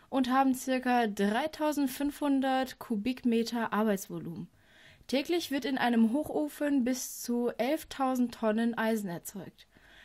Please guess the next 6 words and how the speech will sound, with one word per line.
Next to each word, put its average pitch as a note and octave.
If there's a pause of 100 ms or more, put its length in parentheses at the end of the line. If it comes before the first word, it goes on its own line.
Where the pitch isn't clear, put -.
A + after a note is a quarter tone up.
(120)
Dafür C4+
braucht B3
man A#3+
erstmal G#3
Eisenerz, C4 (680)
Koks -